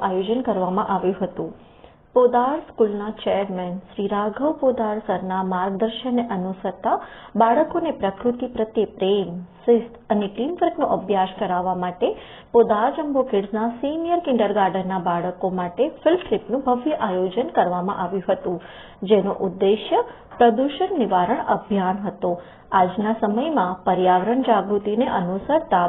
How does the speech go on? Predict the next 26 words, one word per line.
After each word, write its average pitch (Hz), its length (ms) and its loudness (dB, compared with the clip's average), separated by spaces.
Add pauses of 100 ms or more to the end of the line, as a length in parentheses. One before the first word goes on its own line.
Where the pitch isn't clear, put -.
બાળકોને 185 580 2 (140)
પોલીસ 190 260 2
સ્ટેશન 240 400 0 (140)
ડિવિઝન 185 440 -2 (180)
એ - 20 2 (140)
ખાતે 196 340 -2
લઈ 170 220 -2
જવામાં 190 440 -2
આવ્યા 202 240 -2
હતા, 302 240 0 (500)
જેમાં 330 320 2
બાળકોએ 185 540 2 (180)
સૌપ્રથમ 202 600 0
પોલીસ 190 260 2
સ્ટેશનની 240 520 0
મુલાકાત 170 480 0
લીધી 196 320 2
હતી 175 280 -2 (360)
અને 214 200 2 (240)
એ - 80 4
ડિવિઝન 285 560 0
પોલીસ 190 240 -2
સ્ટેશનના 196 640 -4
પોલીસ 180 400 -4
ઇન્સ્પેક્ટર 180 580 0 (380)
શ્રી 226 180 2